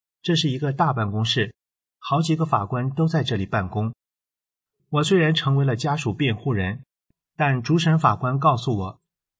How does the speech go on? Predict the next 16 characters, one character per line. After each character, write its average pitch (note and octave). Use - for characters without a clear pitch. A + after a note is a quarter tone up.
上 E3
边 E3
有 C3+
规 C#3
定， A#2+
不 F#3
分 E3
卷 D#3
宗 C#3+
只 C3
能 G2+
看， -
不 B2
让 C3
拍 C3+
照。 C3+